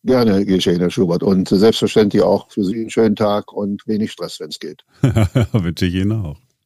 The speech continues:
Speaker 2: Ja, also wenn man, äh, Gero Neugebauer so hört, dann, äh, spürt man, der, der Mann ist ja auf dem richtigen Weg. Äh, das Problem ist, am Ende des Tages, denke ich auch, wenn du die A F D verbietest, verbietest du das Gedankengut nicht.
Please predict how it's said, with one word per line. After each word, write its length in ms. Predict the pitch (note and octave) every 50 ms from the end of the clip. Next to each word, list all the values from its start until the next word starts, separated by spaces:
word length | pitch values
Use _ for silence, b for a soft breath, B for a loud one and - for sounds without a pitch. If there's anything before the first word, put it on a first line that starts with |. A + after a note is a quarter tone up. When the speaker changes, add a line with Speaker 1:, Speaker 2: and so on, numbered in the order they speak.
| _ _ _ _ _ _ _ _ _ _
Speaker 2:
Ja, 200 | - A2 A#2+ A2+
also 240 | G2+ G#2 G2+ A#2 A2+ A2+
wenn 460 | B2 C3+ B2+ B2+ B2+ A#2+ A2+ A#2 A2+
man, 220 | A#2+ B2 A#2+ A#2 A2
äh, 340 | G2+ A2+ G#2+ G#2+ A2 A2 A2+
Gero 320 | G#2 G2+ A#2 A#2 A2 A2
Neugebauer 540 | G#2 G#2 G#2 A#2 B2+ C3 A#2 B2 C3 C3 B2+
so 80 | A#2+ B2
hört, 360 | A#2 A#2 B2 B2 - - -
dann, 440 | A2+ G#2+ G#2+ A2 G#2+ A2 A2 A2 G#2+
äh, 260 | G#2+ A2 G#2 A2 A#2 G#2+ b b b b b b b
spürt 560 | - - - - - - A2+ A2+ C3 B2+ - -
man, 380 | C3+ B2+ C3+ D3+ D#3 D#3 C#3+ -
der, 320 | - - G#2+ G2 F#2 B2 A#2+
der 240 | A2+ A#2 A2+ B2 A#2
Mann 240 | A#2 A2 B2 C3+
ist 140 | A2+ A#2+ -
ja 80 | - G#2+
auf 40 | G#2
dem 140 | - A2
richtigen 380 | G2+ A#2 - - G2+ G#2 G2+ F#2+
Weg. 400 | A2+ G#2+ F#2 - - - - _ _ _
Äh, 240 | - F2+ G2 G2+ G2
das 140 | F#2 G2+ F#2+
Problem 340 | - - E2 F#2+ G2 G2 F#2+
ist, 180 | G#2 G2 -
am 120 | E2+ D#2+ E2+
Ende 180 | F2 F2+ F#2
des 140 | E2+ F2 -
Tages, 400 | - - E2 F2 F2+ F2+ - - -
denke 400 | A#2 G#2 - - F#2+ F2 - G#2
ich 240 | B2 C3+ - -
auch, 180 | - G#2+ A2 - B B B B B B
wenn 220 | - A#2 C3 C3+
du 160 | B2+ C3+ C3 A#2+
die 260 | G#2 A#2 A2+ A2+ -
A 100 | G2 G2
F 100 | G2+ -
D 140 | - G2 F#2+
verbietest, 480 | - G2 D#2+ F#2 G2+ - G#2 G2+ G2
verbietest 460 | - - - - F#2 E2+ - - -
du 60 | - F2+
das 340 | F2 F2 - - - - _ -
Gedankengut 520 | - - D#2+ C2+ - - - - D2 -
nicht. 280 | C#2 C#2+ - - -